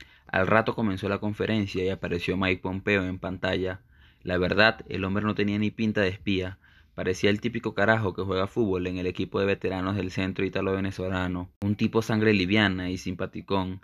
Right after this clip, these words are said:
Era imposible entender que ese era el director de la cia.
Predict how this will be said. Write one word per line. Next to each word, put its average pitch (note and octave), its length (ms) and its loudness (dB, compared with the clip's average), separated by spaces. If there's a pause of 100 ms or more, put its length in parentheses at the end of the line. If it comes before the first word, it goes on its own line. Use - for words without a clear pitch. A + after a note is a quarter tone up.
Era G#2 160 4
imposible G#2+ 480 2
entender G2 580 4
que F2+ 120 -6
ese F#2 180 -4
era F#2+ 120 2
el F#2+ 60 2
director F2 400 -2
de F#2 100 0
la F2+ 120 0
cia. F#2 400 -4